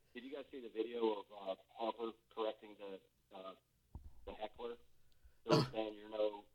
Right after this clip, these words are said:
Speaker 1: uh, Acuna," but he wasn't saying Acuna. He was just like this, "Acuna" or something like that. And so Harper turned around in the stands and, and, uh, corrected the guy.
Speaker 2: Oh, is that right? Yeah.
Speaker 1: Yeah.
Speaker 2: Yeah.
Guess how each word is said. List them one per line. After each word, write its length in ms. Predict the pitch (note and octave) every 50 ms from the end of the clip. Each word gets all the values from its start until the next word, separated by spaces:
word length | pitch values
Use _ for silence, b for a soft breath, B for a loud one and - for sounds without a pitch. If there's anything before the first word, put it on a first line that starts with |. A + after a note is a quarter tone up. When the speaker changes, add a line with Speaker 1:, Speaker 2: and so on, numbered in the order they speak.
| _ - -
Speaker 1:
uh, 240 | G#2+ G#2 G#2 G2+ F#2+ - - -
Acuna," 480 | B2 - - A#2 A#2 A#2 B2 A#2 G#2+
but 80 | - G#2+
he 80 | A2 A#2
wasn't 240 | B2 A2 A2 -
saying 140 | - A#2+ G2 -
Acuna. 240 | - - B2 G#2+ F#2+ F#2+
He 80 | F#2+ F#2+
was 160 | F#2+ - _
just 160 | _ _ -
like 140 | G#2 F#2+ - _ -
this, 160 | A#2+ - - _ _ -
"Acuna" 960 | G#2 F2+ F2+ F2+ F2+ - - G#2 F#2+ - - G2+ - - - B2+ A2+ G#2+ G2+
or 320 | G2 G2+ G2+ F#2+ F#2+ F#2 -
something 160 | - G#2 G2+
like 140 | G2 F2+ - - G2
that. 160 | F#2+ F#2+ -
And 80 | - F#2 - _ _ _ _ _ - _ _ -
so 120 | A#2 G2
Harper 260 | A#2 A#2 - G#2 F#2+ -
turned 100 | A#2 G#2+
around 300 | G2 G2 G2+ G#2 G#2 G2+
in 80 | G2 F#2+
the 80 | F#2 -
stands 360 | - A2 G#2+ G#2+ G2+ F#2+ - -
and, 80 | G2 F#2+ F#2 - G2
and, 80 | F#2+ F#2+
uh, 140 | F#2+ F2+ - -
corrected 320 | G#2 G2+ G2+ - - - -
the 60 | - - - -
guy. 180 | - - - - - _ - -
Speaker 2:
Oh, 100 | F3+ F3+
is 100 | E3+ B2+ E3
that 80 | D#3 D3
right? 240 | D#3 E3 F#3+ G3 - - - - _ _ _ _ - - _ _ - -
Yeah. 260 | C#3+ C3+ C3 B2 A2
Speaker 1:
Yeah. 60 | - - - - - - - _ _ _ _ _ b b b b b b b b b _ _ _ - -
Speaker 2:
Yeah. 200 | B2 A#2+ A2+